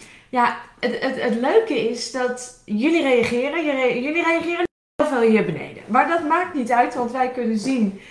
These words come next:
sowieso dat we, ehm, hoeveel mensen we bereiken. We bereiken jullie dus echt, daar zijn we blij mee.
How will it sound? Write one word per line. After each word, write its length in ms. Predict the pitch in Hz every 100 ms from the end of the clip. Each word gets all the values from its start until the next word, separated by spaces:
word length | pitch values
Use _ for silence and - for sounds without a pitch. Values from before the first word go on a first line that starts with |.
| - -
sowieso 580 | 285 277 262 254 226
dat 220 | 214 202 208
we, 440 | 196 190 180 180
ehm, 460 | 185 170 165 160 160
hoeveel 300 | 190 269 269
mensen 380 | 202 262 - 277
we 40 | 233
bereiken. 460 | 240 233 226 247
We 60 | 214
bereiken 520 | 180 180 202 196 180
jullie 260 | 175 156 151
dus 260 | 143 -
echt, 280 | - 240 -
daar 100 | 208
zijn 200 | 190 156
we 60 | 143
blij 340 | 165 196 220
mee. 340 | 202 214 220